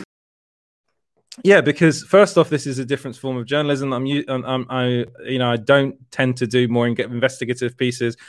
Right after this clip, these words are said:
I'm more of a news guy. Uh, but this is, this to me is also news, and it's also investigative journalism as well, because,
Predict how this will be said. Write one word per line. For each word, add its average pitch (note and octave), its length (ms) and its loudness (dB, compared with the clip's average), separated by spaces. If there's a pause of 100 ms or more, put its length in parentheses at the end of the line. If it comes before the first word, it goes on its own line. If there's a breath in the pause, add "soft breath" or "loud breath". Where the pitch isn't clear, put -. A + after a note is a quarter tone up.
(220 loud breath)
I'm B2 140 2
more C3 140 6
of G#2+ 80 2
a A#2+ 60 0
news D3+ 300 4
guy. G2 320 2 (360 loud breath)
Uh, C3 180 4
but D3 240 4
this E3+ 220 4
is, - 200 -4
this D3 240 0
to E3 120 -2
me D3+ 140 -2
is C#3+ 100 -2
also D#3 260 0
news, D#3 340 -2
and B2 80 -2
it's A#2+ 120 -6
also B2+ 240 0
investigative A#2+ 580 -4
journalism A#2 480 0
as G2+ 100 -10
well, A#2 160 0
because, C3+ 360 -2